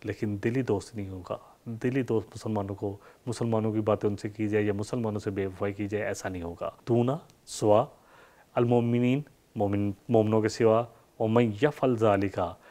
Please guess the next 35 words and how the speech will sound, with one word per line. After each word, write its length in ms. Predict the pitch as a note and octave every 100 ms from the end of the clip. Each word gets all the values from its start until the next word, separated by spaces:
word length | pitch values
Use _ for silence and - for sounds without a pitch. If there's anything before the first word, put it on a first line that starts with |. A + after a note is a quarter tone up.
| - -
और 100 | A2
मैं, 260 | A2 C#3 E3 -
और 100 | G#2+
जो, 220 | - A2 D3 - _ -
यफल, 420 | A2+ A2 C3 C#3 A2 -
वो 120 | G#2+
जो 220 | G#2+ A2+ G2+ - -
ये 120 | A2+
फेल 220 | G#2 A#2+ A#2+
करेगा, 340 | B2 B2+ C3
ये 240 | C3 G#2+ G#2
काम 220 | A2 G#2+
करेगा, 360 | C3 C3 C#3+ F3+ - - - A#2
ज़ालिका, 440 | G#2+ G#2 A2+ A#2+
ये, 300 | D#3 G#2 A2 F#3+ - - _ _
फलैसा 480 | B2 A#2 D#3+ D#3+ A#2+ G2+ - - _
मिनल्लाहि, 680 | A#2+ A2 G#2+ G#2+ G#2+ A2 A2+ - _ -
पस 180 | A#2+ -
नहीं 320 | G#2+ C#3+ D3+
है, 240 | A2+ F#2+ - - -
मिनल्लाहि, 540 | A2 G#2 G#2+ G#2+ A2 A#2
अल्लाह 260 | G2 G#2+
से, 240 | G2+ C#3 E3 - _
फी 140 | F3+ E3
शैइन, 420 | - A#2+ A#2 B2 - - -
अल्लाह 220 | A#2+ B2+ C#3
के 120 | C#3+
पास 200 | B2+ A#2+
फिर 160 | - A#2+
उसके 260 | A2 -
लिए 160 | A2 G#2+
कुछ 220 | G#2+ - G#2+
नहीं 180 | F2+
है। 240 | E2+ E2 -
हम्म? 140 | A2+